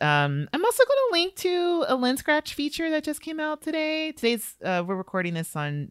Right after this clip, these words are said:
November fifteenth. And so, um, I'm really proud to be a part of a series of, um, uh, it's a feat-, featuring artists who are working with the body.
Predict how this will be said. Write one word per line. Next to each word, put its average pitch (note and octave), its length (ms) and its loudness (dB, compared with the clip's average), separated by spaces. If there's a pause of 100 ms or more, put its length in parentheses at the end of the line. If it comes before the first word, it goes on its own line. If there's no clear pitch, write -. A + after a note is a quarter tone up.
November D#3 760 -4
fifteenth. D#3+ 500 -6 (580)
And G3 200 2
so, G3+ 420 4
um, F#3+ 340 2
I'm A#3+ 140 2
really E4 160 6
proud F4+ 220 6
to F4+ 80 -4
be D4+ 60 4
a C#4+ 40 2
part C4 160 4
of B3+ 60 2
a B3 60 -2
series A3+ 680 -2
of, F3 440 0 (480)
um, E3 460 2 (160)
uh, D#3 240 2
it's D#3+ 140 -2
a F#3 60 -6
feat-, A#3+ 340 -4
featuring A#3 340 0
artists F#3+ 380 0
who G3 80 -2
are E3+ 40 -2
working E3+ 320 -2
with D#3 280 -4
the D3+ 120 -2
body. C3 680 -4